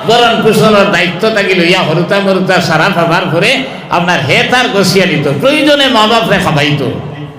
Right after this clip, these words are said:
মাতিকান বুঝছেন? প্রয়োজনে মা বাপ রে খাবাইতো, বাবায় আপনার আর কোনো দায়িত্ব নাই। এরপরে বই নাই তো ফরাই দেবার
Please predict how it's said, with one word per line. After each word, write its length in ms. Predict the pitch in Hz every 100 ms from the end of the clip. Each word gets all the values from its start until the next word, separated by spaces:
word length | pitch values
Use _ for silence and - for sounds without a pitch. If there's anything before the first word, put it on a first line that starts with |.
| -
মাতিকান 300 | 180 202 196
বুঝছেন? 440 | 190 190 185 156
প্রয়োজনে 480 | 202 247 262 277 285
মা 200 | 254 214
বাপ 220 | 233 196
রে 80 | 208
খাবাইতো, 520 | 175 165 180 175 160 - - - 139
বাবায় 420 | 170 175 202 240 269 - - -
আপনার 360 | 185 185 180 175 -
আর 160 | 190 226 220
কোনো 180 | 208 185
দায়িত্ব 440 | 160 151 151 170
নাই। 420 | 165 131 139 139 - - - -
এরপরে 640 | 196 254 277 202 214 262 277 262 - - 233 277 -
বই 220 | 226 277
নাই 300 | 277 285 262 262
তো 260 | 262 247 - - -
ফরাই 360 | 202 226 269 269 165
দেবার 320 | 208 190 214